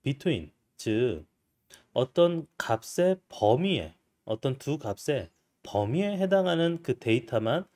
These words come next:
내가 출력하고 싶을 때, 네, 그럴 때 사용하는 게 바로 between입니다.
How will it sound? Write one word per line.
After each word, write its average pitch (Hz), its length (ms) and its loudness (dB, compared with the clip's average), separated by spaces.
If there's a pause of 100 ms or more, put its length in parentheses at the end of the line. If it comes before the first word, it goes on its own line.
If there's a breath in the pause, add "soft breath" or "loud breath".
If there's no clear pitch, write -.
(160)
내가 95 200 -2
출력하고 170 440 -2
싶을 - 320 -12
때, - 160 -20 (640)
네, 87 200 -4
그럴 110 220 0
때 110 120 0
사용하는 104 400 -2
게 90 100 -6
바로 90 220 -2
between입니다. 92 760 -10